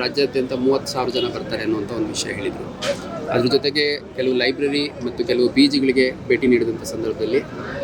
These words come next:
ಅಹೋರಾತ್ರಿ ಧರಣಿ ಮಾಡ್ತೀವಿ, ಜಂಕ್ಷನ್ ಬಂದ್ ಮಾಡ್ತೀವಿ, ರೋಡ್ ಬ್ಲಾಕ್ ಮಾ-, ಮಾಡ್ತೀವಿ ಅಂತೆಲ್ಲ ಮಾತಾಡಿದ್ರು. ಇದೆಲ್ಲದರ ಹಿನ್ನೆಲೆಯಲ್ಲಿ ಅವರಿಗೆ ನಾವು ಸಾಕಷ್ಟು ವಿವರಣೆಯನ್ನು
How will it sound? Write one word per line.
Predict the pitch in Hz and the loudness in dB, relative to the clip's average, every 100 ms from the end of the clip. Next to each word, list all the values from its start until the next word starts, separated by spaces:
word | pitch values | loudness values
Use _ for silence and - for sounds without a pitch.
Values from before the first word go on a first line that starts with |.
| 113 | 0
ಅಹೋರಾತ್ರಿ | 120 151 143 131 123 | 4 4 4 -2 -4
ಧರಣಿ | 117 120 110 | 0 2 2
ಮಾಡ್ತೀವಿ, | 98 - 107 117 127 - - - - 107 135 | -2 -4 -2 -2 -4 -10 -12 -12 -10 -2 0
ಜಂಕ್ಷನ್ | 135 160 147 | 4 4 4
ಬಂದ್ | 127 123 113 | 4 0 -4
ಮಾಡ್ತೀವಿ, | - 101 107 104 - - | -6 -8 -8 -10 -8 2
ರೋಡ್ | 131 131 | 4 4
ಬ್ಲಾಕ್ | 123 120 113 | 0 -2 -4
ಮಾ-, | 110 123 110 | -6 -4 -2
ಮಾಡ್ತೀವಿ | 110 95 98 104 - - - - | -2 -4 -8 -8 -10 -12 -8 0
ಅಂತೆಲ್ಲ | 127 123 151 113 | 2 2 2 -2
ಮಾತಾಡಿದ್ರು. | 101 101 95 - - - - - | -6 -8 -10 -12 -14 -16 -12 0
ಇದೆಲ್ಲದರ | 127 156 180 175 | 6 8 8 6
ಹಿನ್ನೆಲೆಯಲ್ಲಿ | 151 147 135 180 170 | 2 2 2 -2 -2
ಅವರಿಗೆ | 139 156 131 117 | -4 -4 -6 -8
ನಾವು | 120 113 113 | -8 -6 -6
ಸಾಕಷ್ಟು | 117 127 - 117 110 - | -6 -6 -2 -2 -2 2
ವಿವರಣೆಯನ್ನು | 127 139 123 131 | 6 6 4 2